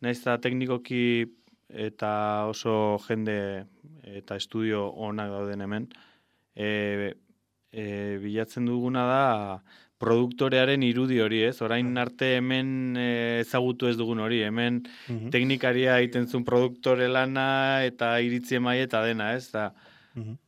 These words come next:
Speaker 1: egia esan, eh, olako tipo batekin edo olako norbaitekin lan egin esan nahi du, bueno, nolabait ere behar duzula zure musika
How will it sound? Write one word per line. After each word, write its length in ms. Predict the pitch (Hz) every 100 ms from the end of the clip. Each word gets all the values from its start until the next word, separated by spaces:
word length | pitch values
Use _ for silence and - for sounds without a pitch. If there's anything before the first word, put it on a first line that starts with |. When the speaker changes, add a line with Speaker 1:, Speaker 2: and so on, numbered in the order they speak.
| _
Speaker 1:
egia 300 | - 107 117
esan, 480 | 123 131 127 127 123
eh, 760 | 117 117 113 110 110 107 104 101 - - _ -
olako 340 | 117 120 135
tipo 220 | 131 135
batekin 580 | 131 127 131 135 131 127
edo 240 | 113 110 110
olako 260 | 117 120
norbaitekin 720 | 131 131 127 127 131 123 123 -
lan 240 | 113 120
egin 260 | 123 127 127
esan 200 | 110 113
nahi 140 | 113
du, 480 | 117 127 120 101 92
bueno, 320 | 104 107 95 -
nolabait 560 | 107 110 117 120 123 123
ere 140 | 123
behar 180 | 117 117
duzula 600 | 120 120 123 123 123 117
zure 300 | - - 117
musika 560 | 120 117 120 120 117